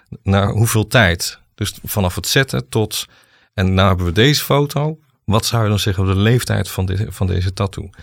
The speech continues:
Zegt nog niet per se iets over, eh, de, de leeftijd van het slachtoffer, maar geeft toch wel weer wat meer inperking.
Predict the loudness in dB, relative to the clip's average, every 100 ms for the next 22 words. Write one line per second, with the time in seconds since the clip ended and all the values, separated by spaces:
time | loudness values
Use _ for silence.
0 | -20 _ -2 0 4 4 4 4 2 4
1 | 2 0 0 -2 -2 2 2 2 2 0
2 | -2 -8 _ _ _ -4 -2 0 -2 -2
3 | -2 0 2 2 0 -4 -4 -4 -2 -4
4 | -2 -2 -2 0 -2 0 0 2 0 0
5 | -2 0 0 0 0 0 0 -2 -4 -8
6 | -18